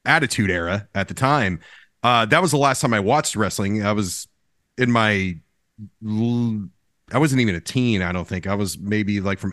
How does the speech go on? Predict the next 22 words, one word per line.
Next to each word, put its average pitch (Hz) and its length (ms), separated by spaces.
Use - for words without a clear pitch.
eight 107 200
to 101 60
twelve, 113 420
I 95 60
was 87 160
watching 95 300
that. 90 240
And 156 300
it's - 300
like 156 300
the 147 100
world 120 580
was, 101 800
or 117 140
at 117 80
least 151 160
America 120 480
at 95 120
the 87 60
time, 90 500
was 110 800
craving 143 840